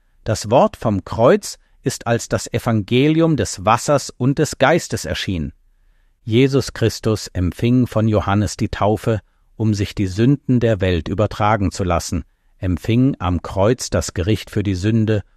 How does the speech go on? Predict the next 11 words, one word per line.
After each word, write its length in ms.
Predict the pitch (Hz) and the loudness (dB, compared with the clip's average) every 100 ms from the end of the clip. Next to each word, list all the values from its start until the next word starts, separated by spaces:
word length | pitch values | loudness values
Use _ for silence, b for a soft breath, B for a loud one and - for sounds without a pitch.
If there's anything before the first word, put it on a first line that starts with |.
| _ | _
und 200 | - 90 | -4 -4
stand 340 | - 95 104 107 | -2 0 0 0
von 180 | 95 87 | -2 0
den 200 | 85 - | -2 -2
Toten 420 | 123 127 - 110 | 0 0 0 -2
auf 380 | 104 113 - - | 0 0 -2 -4
und 180 | 110 - | -2 0
ermöglichte 720 | 104 107 135 - 113 - 117 | 0 2 2 2 -2 -2 -2
es 180 | 104 - | -2 -4
uns 240 | 98 - | -4 -2
dadurch, 560 | 104 101 104 107 98 | 2 2 2 0 -2